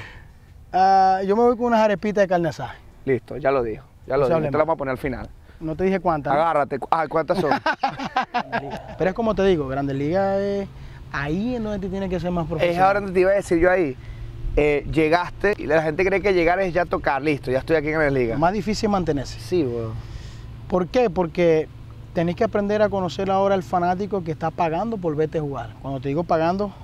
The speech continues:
Speaker 1: pagan ticket de mil, dos mil,
Speaker 2: Wow,
Speaker 1: tres mil.
Speaker 2: y eso influye. Ok, no, no sabía eso.
Speaker 1: Tienes que ver el fanático, tienes que tratar del fanático que te está viendo por televisión, que aunque no crean, pagan por el, por ver televisión tenés que pagar, porque compras un televisor o compras DirecTV, <laughs> estás pagando también.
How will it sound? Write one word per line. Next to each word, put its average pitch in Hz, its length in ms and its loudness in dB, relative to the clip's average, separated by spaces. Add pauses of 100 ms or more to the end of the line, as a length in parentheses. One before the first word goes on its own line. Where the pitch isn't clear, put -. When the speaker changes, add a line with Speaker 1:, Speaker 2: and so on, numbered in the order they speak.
(360)
Speaker 1:
pagan 156 360 0
ticket 170 260 0
de 160 80 4
mil, 165 300 0
dos 147 160 2
mil, 156 160 2
Speaker 2:
Wow, 165 100 2
Speaker 1:
tres 139 160 2
mil. 160 220 0
Speaker 2:
y 143 60 2
eso 156 180 -4
influye. 165 840 0 (140)
Ok, 117 120 -12 (260)
no, 120 160 -2
no 123 180 0
sabía 143 300 4
eso. 107 300 -4 (380)
Speaker 1:
Tienes 185 260 2
que 208 120 2
ver 208 180 6
el 202 100 2
fanático, 185 580 0
tienes 180 240 -2
que 196 160 0
tratar 180 340 0
del 185 100 0
fanático 185 500 -2
que 170 100 -2
te 160 120 -6
está 151 140 -2
viendo 180 280 0
por 175 160 -4
televisión, 175 500 0
que 202 60 -2
aunque 160 240 0
no 160 120 0
crean, 190 300 0
pagan 247 420 0
por 170 180 2
el, 156 320 2
por 160 140 2
ver 185 120 2
televisión 262 420 2
tenés 294 200 4
que 247 100 0
pagar, 233 240 4
porque 202 160 0
compras 185 240 0
un 220 100 -4
televisor 214 500 4
o 233 80 2
compras 190 280 2
DirecTV, 202 420 2
<laughs> 220 80 2
estás 233 180 -2
pagando - 480 -4
también. 170 440 -4